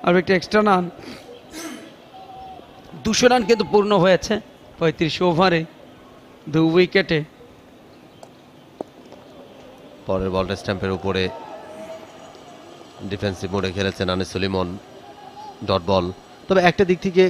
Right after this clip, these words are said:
Speaker 2: কল্যাণ তারা কিন্তু এগিয়ে রয়েছে, সেটা হচ্ছে যে উইকেট। আহ, মাত্র দুটো উইকেটের পতন ঘটেছে, আটটা উইকেট এখনো হাতে রয়েছে। লম্বা ব্যাটিং লাইন আপ। ওভারের পরের বল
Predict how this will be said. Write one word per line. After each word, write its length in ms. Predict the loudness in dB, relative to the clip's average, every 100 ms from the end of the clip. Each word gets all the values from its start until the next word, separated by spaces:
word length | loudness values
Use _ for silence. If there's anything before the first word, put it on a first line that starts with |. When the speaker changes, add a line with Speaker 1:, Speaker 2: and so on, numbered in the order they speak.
| 2
Speaker 2:
কল্যাণ 240 | 2 4 4
তারা 160 | 2
কিন্তু 180 | 2 2
এগিয়ে 280 | 2 4 4
রয়েছে, 260 | 4 0
সেটা 180 | -4 -2
হচ্ছে 180 | -4 -2
যে 80 | -4 0
উইকেট। 360 | -2 0 -4 -6 -18 -20 -20 -6
আহ, 120 | -2
মাত্র 260 | 0 0 -4
দুটো 220 | 0 0
উইকেটের 260 | 0 -2 0
পতন 280 | -2 -2 -2
ঘটেছে, 300 | -2 2 2
আটটা 240 | 2 0
উইকেট 280 | -2 0 0
এখনো 240 | 0 -2
হাতে 220 | -4 -2
রয়েছে। 360 | 0 0 -2 -6 -6 -20 -20 -10
লম্বা 280 | -2 0 0
ব্যাটিং 280 | 0 -2 0
লাইন 160 | 0 0
আপ। 140 | -2 -6 -20 -20 -20 -20 -16 -16 -16 -16 -6
ওভারের 220 | -4 -2
পরের 260 | -2 0
বল 240 | 0 0